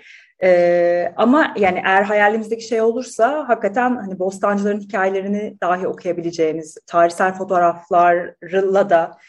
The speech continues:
besleyebileceğimiz çok katmanlı bir, e, harita var aklımızda. Ama tabii çok zaman alacak şeyler bunlar. E, işte birike birike, yavaş yavaş,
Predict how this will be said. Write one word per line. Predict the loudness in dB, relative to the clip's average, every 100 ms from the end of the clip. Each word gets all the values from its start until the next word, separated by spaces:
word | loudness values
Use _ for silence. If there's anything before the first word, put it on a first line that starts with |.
| _
besleyebileceğimiz | _ -2 0 0 2 2 0 4 4 4 -2 -4
çok | -4 -4 -4 -12 _
katmanlı | -4 -2 0 0 2 2 2
bir, | 0 -2 -8 -20 -20 _
e, | 2 2
harita | 4 2 2
var | 0
aklımızda. | 0 -4 -10 -10 -8 -6 -6 -2
Ama | 0 0
tabii | 0 -2
çok | -2 0
zaman | 4 6 6
alacak | 6 4 0 0
şeyler | -2 0 -2 -4
bunlar. | -2 -2 -2
E, | -4 -4 -6 -8 -16 _
işte | _ -2
birike | -2 0 0
birike, | 0 2
yavaş | 4 6 4 2
yavaş, | 2 2 0 -4 -16